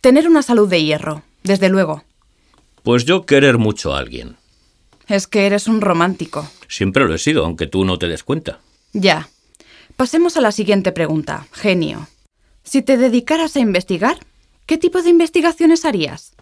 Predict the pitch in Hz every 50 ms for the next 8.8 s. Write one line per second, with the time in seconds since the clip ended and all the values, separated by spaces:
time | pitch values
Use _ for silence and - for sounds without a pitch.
0 | _ _ _ _ _ _ _ _ _ _ - 185 190 196 202 254 254 - 320 349
1 | 370 - - _ _ _ _ _ _ _ 214 202 185 170 170 170 160 160 165 160
2 | 156 160 160 - 180 202 240 294 370 392 - - - _ _ _ _ _ _ -
3 | 233 196 208 196 190 185 180 170 175 165 165 165 156 - - - - - - -
4 | - _ _ _ _ _ _ _ - 226 - - - - - - - - - 151
5 | 147 160 156 165 185 156 - 120 87 - 95 92 - - 101 101 101 90 87 92
6 | 95 90 - 73 71 - _ _ - 123 127 127 131 131 131 127 139 135 135 139
7 | 143 123 - 139 147 175 170 156 156 143 117 113 101 101 101 - - 117 110 107
8 | 104 95 92 92 85 78 82 78 73 71 76 71 69 - 60 -